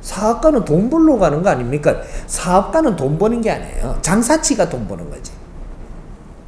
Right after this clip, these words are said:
사업가는 수준 높은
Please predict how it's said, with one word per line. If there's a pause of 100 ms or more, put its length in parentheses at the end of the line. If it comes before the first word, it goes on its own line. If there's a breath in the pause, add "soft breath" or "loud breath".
(760)
사업가는 (140)
수준
높은